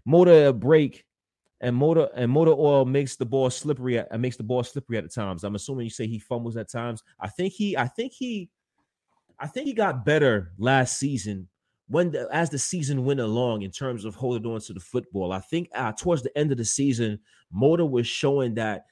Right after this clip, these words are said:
he's more than capable of being a feature back for the Buffalo Bills, uh, in that Buffalo Bills offense, in,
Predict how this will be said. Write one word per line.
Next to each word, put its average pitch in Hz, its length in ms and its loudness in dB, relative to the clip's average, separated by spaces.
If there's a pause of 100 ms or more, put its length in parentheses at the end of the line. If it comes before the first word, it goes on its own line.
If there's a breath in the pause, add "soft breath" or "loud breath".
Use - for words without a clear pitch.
(180)
he's 160 320 -6
more 143 320 2
than 131 160 -2
capable 131 640 -4
of 107 160 -4
being 127 300 -2
a 107 80 -4
feature 127 400 -8
back 117 320 -4
for 117 100 -10
the 104 80 -4
Buffalo 107 480 -6
Bills, 104 520 -4 (380)
uh, 101 260 -4
in 135 140 -2
that 127 180 -2
Buffalo 117 340 -2
Bills 104 340 -2
offense, 104 500 -4
in, 104 260 -6